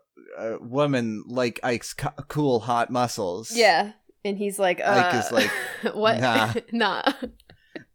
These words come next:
Speaker 1: No, thank
Speaker 2: I'm
Speaker 1: you.
Speaker 2: good."
Speaker 1: I'm fully good." And, uh, I don't know.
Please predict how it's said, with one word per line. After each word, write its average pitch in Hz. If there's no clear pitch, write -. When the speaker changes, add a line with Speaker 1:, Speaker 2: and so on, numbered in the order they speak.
Speaker 1:
No, -
thank 226
Speaker 2:
I'm 233
Speaker 1:
you. 226
Speaker 2:
good." 226
Speaker 1:
I'm 120
fully 135
good." 95
And, 135
uh, 120
I 170
don't 185
know. 165